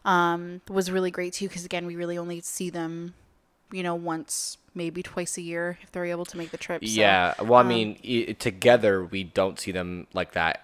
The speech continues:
Speaker 2: every once or twice a year. We
Speaker 1: Yeah.
Speaker 2: see, we've seen them, uh, more often recently, um, because they've been around and they've, they've wanted to come,
Speaker 1: But,
Speaker 2: come
Speaker 1: like,
Speaker 2: down.
Speaker 1: separately.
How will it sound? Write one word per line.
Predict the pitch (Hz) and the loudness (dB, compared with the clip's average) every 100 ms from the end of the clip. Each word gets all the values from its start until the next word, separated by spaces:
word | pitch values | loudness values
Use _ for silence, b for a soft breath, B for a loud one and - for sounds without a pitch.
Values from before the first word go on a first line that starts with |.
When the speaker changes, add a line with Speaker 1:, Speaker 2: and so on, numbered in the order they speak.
| _ | _
Speaker 2:
every | 87 78 | -6 -4
once | 87 87 87 | -6 -6 -8
or | |
twice | - 87 - | -8 -8 -4
a | |
year. | 87 80 | -4 0
We | |
Speaker 1:
Yeah. | 95 - | 2 2
Speaker 2:
see, | 104 | 0
we've | 98 104 - | -4 -4 -4
seen | - 131 | -4 0
them, | 113 101 95 | 2 2 0
uh, | 92 90 85 - | 0 0 -2 -4
more | 101 104 98 | 0 0 2
often | 95 90 - 92 85 - | 0 0 -4 -6 -6 -8
recently, | 98 113 - 117 135 160 160 | -4 -4 -4 -4 -6 -6 -8
um, | - 90 87 90 85 B B B - | -6 -4 -2 -4 -8 B B B -10
because | 104 107 - | -4 -2 -2
they've | 92 | -2
been | - 92 | 0 0
around | 90 95 95 87 76 | 2 2 0 -2 -6
and | 82 85 76 - | -8 -8 -10 -6
they've, | 92 - | -6 -4
they've | 92 82 | -4 -4
wanted | 87 87 98 | -4 -4 -4
to | - | -8
come, | - 131 135 127 - | -4 -2 -2 -6 -2
Speaker 1:
But, | 190 | -2
Speaker 2:
come | 139 | 2
Speaker 1:
like, | |
Speaker 2:
down. | 123 131 | 4 6
Speaker 1:
separately. | 190 190 180 175 165 | 4 2 -2 -4 -8